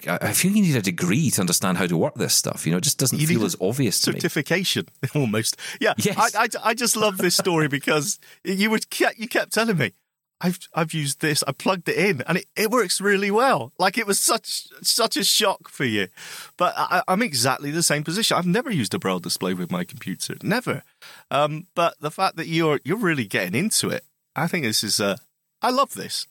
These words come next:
Speaker 1: Well, it's a bit of a turning point for me. And
Speaker 2: It
Speaker 1: it's,
Speaker 2: is.
Speaker 1: it's,
Speaker 2: Yeah,
Speaker 1: it's things like, so,
Speaker 2: exactly.
Speaker 1: like, I'm going through the,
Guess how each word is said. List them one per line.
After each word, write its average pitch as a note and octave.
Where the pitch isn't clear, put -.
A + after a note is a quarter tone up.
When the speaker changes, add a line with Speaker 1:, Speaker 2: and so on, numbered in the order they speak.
Speaker 1:
Well, C#3+
it's C#3+
a -
bit B3
of B3
a A#3+
turning G#3+
point F#2
for C#2
me. -
And -
Speaker 2:
It D#4+
Speaker 1:
it's, D#4
Speaker 2:
is. C#3
Speaker 1:
it's, A#2+
Speaker 2:
Yeah, G#3
Speaker 1:
it's G3+
things G3
like, -
so, D3
Speaker 2:
exactly. A#2
Speaker 1:
like, A#2+
I'm E3
going E3
through C3+
the, A2+